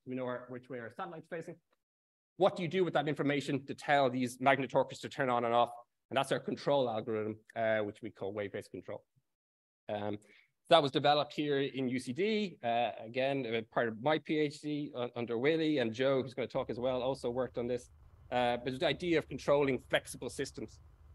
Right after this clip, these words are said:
How do you move something that's long and flexible? Like the one on the left, you try to move it fast, it'll shake, and those vibrations will go on for a very long time. But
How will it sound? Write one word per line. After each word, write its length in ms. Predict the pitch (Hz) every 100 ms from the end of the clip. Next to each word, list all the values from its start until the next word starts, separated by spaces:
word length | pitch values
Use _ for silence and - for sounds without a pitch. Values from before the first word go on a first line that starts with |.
| -
How 140 | 151 156
do 100 | 156
you 80 |
move 220 | 139 147 147
something 280 | 143 139
that's 200 | 131 117
long 260 | 139 131 123
and 80 | 110
flexible? 460 | 156 - - 156 - -
Like 120 | 123 123
the 160 | 131
one 160 | 135 131
on 80 | 127
the 60 |
left, 280 | 131 135 - 139
you 80 |
try 200 | - 185
to 80 | 147
move 200 | 147 139
it 60 | 127
fast, 280 | 147 143 139 - - -
it'll 160 | 143 135
shake, 440 | - 151 143 - - - -
and 100 | 131
those 120 | 120
vibrations 600 | 135 127 135 135 - 120
will 100 | 113
go 180 | 127 127
on 100 | 120
for 140 | 123
a 40 |
very 200 | 113 120
long 180 | 113 110
time. 300 | - 147 - - - - - - _ - - -
But 220 | 165